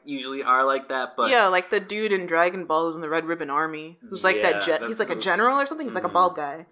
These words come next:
Speaker 1: Mm-hmm. Yeah, and, um, be-, because a lot of, uh, characters in Japanese anime, like, even in Akira Toriyama's style, have, uh, lips like that.
Speaker 2: Mm-hmm.
Speaker 1: Um, like, I see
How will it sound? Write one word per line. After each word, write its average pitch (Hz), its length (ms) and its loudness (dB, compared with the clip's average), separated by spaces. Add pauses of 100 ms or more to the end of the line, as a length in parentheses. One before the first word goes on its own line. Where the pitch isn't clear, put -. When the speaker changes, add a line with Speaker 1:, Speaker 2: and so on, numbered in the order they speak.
(100)
Speaker 1:
Mm-hmm. 95 420 -16 (420)
Yeah, 113 380 -6
and, 104 340 -12 (640)
um, 98 480 -8 (880)
be-, 127 220 -14
because 123 300 -8
a 120 60 -4
lot 120 260 2
of, 101 320 -4
uh, 92 300 -6
characters 95 560 -10
in 90 380 -20 (280)
Japanese 85 480 -14
anime, 85 380 -16
like, 85 140 -16
even 101 200 -16
in 92 280 -16
Akira 90 320 -14
Toriyama's 90 500 -14
style, 82 520 -12 (160)
have, 85 360 -12 (800)
uh, 82 360 -8
lips 87 380 -14
like 98 240 -14
that. 113 480 -10
Speaker 2:
Mm-hmm. 151 580 -16
Speaker 1:
Um, 92 220 -8
like, 92 140 -10
I 101 60 -10
see 110 400 -14